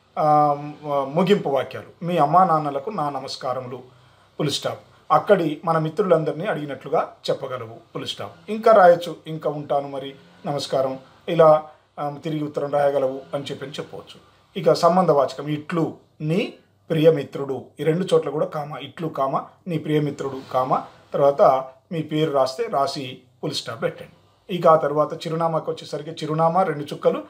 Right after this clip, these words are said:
అక్కడ ఒక బాక్స్ గీయమని చెప్పాను. ఆ తర్వాత అద్దంకి రవికుమార్, ఆ పేరు, మిత్రుని పేరు అద్దంకి రవికుమార్,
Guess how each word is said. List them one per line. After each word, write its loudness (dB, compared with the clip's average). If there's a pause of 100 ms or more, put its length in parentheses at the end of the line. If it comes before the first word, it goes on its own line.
(140)
అక్కడ -2
ఒక 2
బాక్స్ 2
గీయమని -4
చెప్పాను. -2 (320)
ఆ 4
తర్వాత 2 (240)
అద్దంకి 0 (260)
రవికుమార్, 2 (400)
ఆ 2
పేరు, -4 (180)
మిత్రుని -4
పేరు -4 (300)
అద్దంకి 4
రవికుమార్, -2